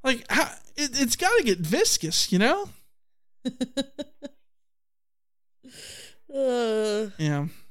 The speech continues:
Speaker 1: Mm.
Speaker 2: I'm done with
Speaker 1: Uh,
Speaker 2: doing shots
Speaker 1: Joel
Speaker 2: of
Speaker 1: says it's
Speaker 2: anything.
Speaker 1: unfair that S C has an unbelievable offense and no defense. It's like having peanut butter and no jelly, Kool-Aid and no sugar, cereal and no milk. Here's the problem. I would agree with what you're saying,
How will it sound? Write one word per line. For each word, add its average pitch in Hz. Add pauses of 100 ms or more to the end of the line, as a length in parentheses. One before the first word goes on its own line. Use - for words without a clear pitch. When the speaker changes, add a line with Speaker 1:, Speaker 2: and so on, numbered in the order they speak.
Speaker 1:
Mm. 175 (1300)
Speaker 2:
I'm 247
done 208
with 196
Speaker 1:
Uh, 185
Speaker 2:
doing 165
shots 185
Speaker 1:
Joel 240
Speaker 2:
of 233
Speaker 1:
says 220
it's 202
Speaker 2:
anything. 226
Speaker 1:
unfair 202
that 185
S 175
C 185
has 170
an 180
unbelievable 165
offense 156
and 156
no 151
defense. 214
It's 180
like 170
having 160
peanut 208
butter 185
and 160
no 151
jelly, 226 (320)
Kool-Aid 214
and 156
no 139
sugar, 202 (440)
cereal 226
and 160
no 143
milk. 202
Here's 226
the 208
problem. 139 (500)
I 220
would 233
agree 175
with 156
what 139
you're 139
saying, -